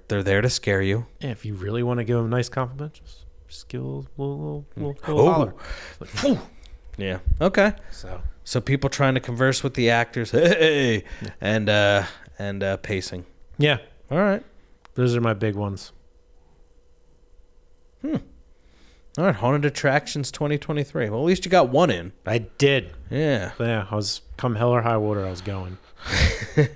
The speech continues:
Speaker 2: I was
Speaker 1: Bates
Speaker 2: like,
Speaker 1: is,
Speaker 2: "I'm
Speaker 1: Bates
Speaker 2: going."
Speaker 1: always does a great, Arisafa Farms at the
Speaker 2: Yeah.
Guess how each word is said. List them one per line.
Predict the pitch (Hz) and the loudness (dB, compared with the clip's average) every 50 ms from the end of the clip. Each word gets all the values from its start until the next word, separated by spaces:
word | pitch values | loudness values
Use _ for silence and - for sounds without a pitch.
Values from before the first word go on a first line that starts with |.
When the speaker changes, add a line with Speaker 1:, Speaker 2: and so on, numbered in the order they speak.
| - - | -6 -4
Speaker 2:
I | 143 139 | 0 0
was | 135 131 | 2 4
Speaker 1:
Bates | 131 127 131 131 - 131 | 4 4 2 2 2 0
Speaker 2:
like, | 120 | 0
Speaker 1:
is, | 104 | -2
Speaker 2:
"I'm | 90 92 | -2 0
Speaker 1:
Bates | 110 117 123 - | 0 0 2 2
Speaker 2:
going." | 127 120 | 4 4
Speaker 1:
always | 113 110 104 98 | 4 4 2 0
does | - 107 98 95 | -2 -4 -6 -6
a | 92 | -6
great, | - 92 95 - | -8 -8 -6 -4
Arisafa | 85 107 110 113 113 - - 120 110 107 - - 107 | 0 2 2 2 0 0 -2 -4 -4 -4 -6 -10 -12
Farms | - 107 107 107 113 117 123 117 - - | -8 -4 -2 -2 -2 0 -2 -2 -2 -4
at | - - - | -4 2 2
the | - 113 113 - - - - | 2 2 2 -2 -6 -4 0
Speaker 2:
Yeah. | - 170 - | 2 2 2